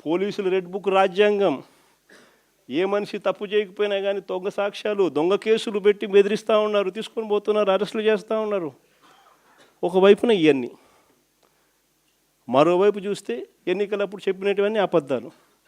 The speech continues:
అన్నీ మోసాలు, మరోవైపున మంచి పథకాలన్నీ రద్దు, ఇంకోవైపు చూస్తే వ్యవస్థలన్నీ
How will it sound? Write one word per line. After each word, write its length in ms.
అన్నీ 340
మోసాలు, 600
మరోవైపున 560
మంచి 280
పథకాలన్నీ 640
రద్దు, 440
ఇంకోవైపు 500
చూస్తే 340
వ్యవస్థలన్నీ 760